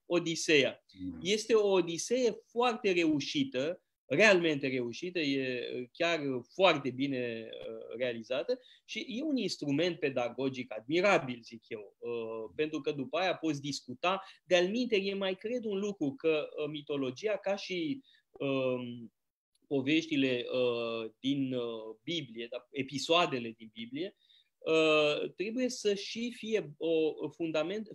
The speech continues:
Speaker 1: să fie fundament pentru discuții și eventual, uh, discursuri.
Speaker 2: Bun,
Speaker 1: Uh,
Speaker 2: uh,
Speaker 1: pentru
Speaker 2: n-am
Speaker 1: că e vorba de, uh, o învățare activă.
Speaker 2: Bun,
Speaker 1: Uh,
Speaker 2: dar hai să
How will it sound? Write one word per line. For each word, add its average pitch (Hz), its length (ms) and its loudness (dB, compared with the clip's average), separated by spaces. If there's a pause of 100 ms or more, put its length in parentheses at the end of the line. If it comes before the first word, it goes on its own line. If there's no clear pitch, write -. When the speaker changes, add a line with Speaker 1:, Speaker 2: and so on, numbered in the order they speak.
(120)
Speaker 1:
să 160 160 -8
fie 202 160 -6
fundament 196 440 -4
pentru 175 280 -4
discuții 190 680 -6
și - 120 -10
eventual, 180 600 -4 (280)
uh, 165 380 4
discursuri. 156 920 0 (440)
Speaker 2:
Bun, 226 160 6
Speaker 1:
Uh, 269 60 6 (200)
Speaker 2:
uh, 127 120 -2
Speaker 1:
pentru 165 320 2
Speaker 2:
n-am 185 300 10
Speaker 1:
că 196 80 2
e 170 80 2 (100)
vorba 214 400 2
de, 208 480 6
uh, 175 260 2
o 185 320 4
învățare 180 680 2
activă. 175 760 0 (440)
Speaker 2:
Bun, 190 80 6
Speaker 1:
Uh, 196 40 6
Speaker 2:
dar - 120 10
hai 208 160 4
să - 80 0